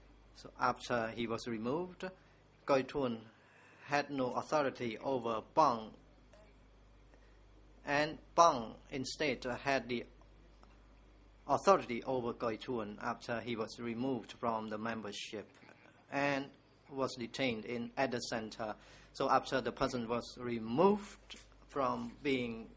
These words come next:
member of the center, the position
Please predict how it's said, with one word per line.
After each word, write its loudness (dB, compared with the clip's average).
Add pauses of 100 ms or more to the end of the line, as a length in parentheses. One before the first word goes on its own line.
member -2
of 0 (120)
the -6 (120)
center, -2 (760)
the 0
position 2